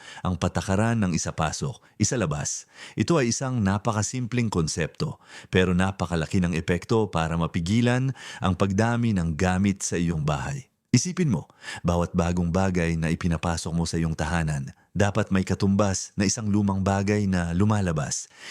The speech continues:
Ito ay parang isang balanse. Kung bumili ka ng bagong t-shirt, dapat may lumang t-shirt kang ibibigay o itatapon. Kung may bago kang kaldero,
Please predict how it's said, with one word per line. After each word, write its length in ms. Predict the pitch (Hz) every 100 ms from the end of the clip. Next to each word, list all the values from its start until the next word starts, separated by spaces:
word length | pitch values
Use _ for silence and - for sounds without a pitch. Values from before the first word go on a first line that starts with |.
| -
Ito 240 | 120 143 127
ay 80 | 117
parang 320 | 117 107 107
isang 320 | 98 107 92
balanse. 560 | 85 85 82 - 73 65 _ - -
Kung 160 | 139
bumili 240 | 139 131 123
ka 160 | 127
ng 160 | 127 107
bagong 400 | 95 98 101 95
t-shirt, 480 | 95 82 - 82 - - -
dapat 320 | - 107 123
may 160 | 110 95
lumang 320 | 101 104 101
t-shirt 400 | 95 104 - 95
kang 240 | - 95 85
ibibigay 560 | 85 90 92 98 98
o 160 | 95 85
itatapon. 720 | 82 82 - 78 90 73 64 - _
Kung 160 | - 87
may 160 | 82 76
bago 320 | 80 82 80
kang 160 | 76
kaldero, 560 | 73 76 73 80 69 62